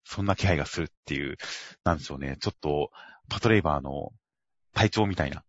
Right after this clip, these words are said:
<laughs> ああいう感じの中間管理職のかっこよさがありますからね。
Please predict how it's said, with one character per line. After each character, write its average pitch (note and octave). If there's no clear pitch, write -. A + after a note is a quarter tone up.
<laughs> -
あ -
あ G2
い A#2
う G#2+
感 G#2+
じ G#2
の G#2+
中 A#2+
間 A2+
管 A2
理 G#2+
職 F#2
の D#2
か -
っ -
こ G#2+
よ -
さ F2+
が D2
あ -
り D2
ま C#2+
す -
か C2+
ら A#1+
ね。 -